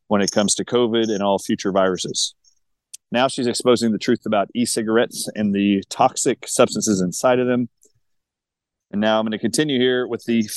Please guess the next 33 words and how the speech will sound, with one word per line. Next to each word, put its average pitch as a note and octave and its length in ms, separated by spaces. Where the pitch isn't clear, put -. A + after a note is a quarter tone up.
finalizing A2 880
of G2+ 120
her A#2 100
Substack, - 540
and G2+ 100
then G2 140
we're G#2 120
gonna G2 200
visit G2+ 320
here F#2+ 300
over G2 180
some G#2+ 180
of G2+ 60
the F2+ 80
things G2+ 240
we F#2+ 120
have E2+ 120
learned. F2+ 280
This G#2 140
is F2+ 140
Looking A2+ 240
for G#2 80
Healing A2+ 180
Radio. G#2+ 340
This - 180
segment's A2+ 360
being A2 200
brought F#2+ 220
to - 80
you A2 60
by G2 340
Energetic A2+ 480
Health B2 180